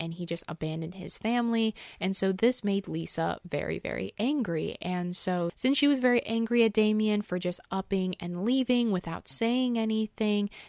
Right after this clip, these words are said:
this is where Gary came in and was kind of like her shoulder to cry on. And then shortly after this, this is when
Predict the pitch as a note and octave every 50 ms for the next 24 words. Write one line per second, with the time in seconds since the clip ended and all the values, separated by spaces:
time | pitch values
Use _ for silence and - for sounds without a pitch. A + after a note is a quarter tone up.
0 | - _ G3 G#3 G#3 - - - G#3+ G#3 - G#3 G3 F3+ F3+ F3 F3+ F3+ - G#3
1 | A3 B3+ C4 B3+ A#3 G#3 - - - F3+ F3 F3 E3+ E3+ E3 E3 F3 - - E3+
2 | E3+ F3 E3+ E3+ E3+ - - - - F#3+ F#3 F#3 F#3 F#3 F3+ - - - F3 E3
3 | E3 E3 - - - - G3 F#3+ F3+ - - - F#3 F3 F3+ F3 E3+ F3 E3+ E3+
4 | - - - - - - E3+ D#3+ E3 D#3 D#3 F3 - - - - - - G3 G3+
5 | - _ _ _ _ _ - - - G3 G#3+ G#3 G#3+ G#3+ G#3+ G#3+ G#3+ - - -
6 | C4 C#4+ D#4+ F4 F4 F4 E4 - - A3 A3 A3 - - G#3 G3+ F#3+ F#3+ - -
7 | D4+ F4+ D#4+ A#3+ A#3 - - - - A3+ B3 - - - E4 D#4 - - A3 G#3
8 | G3+ G3 F#3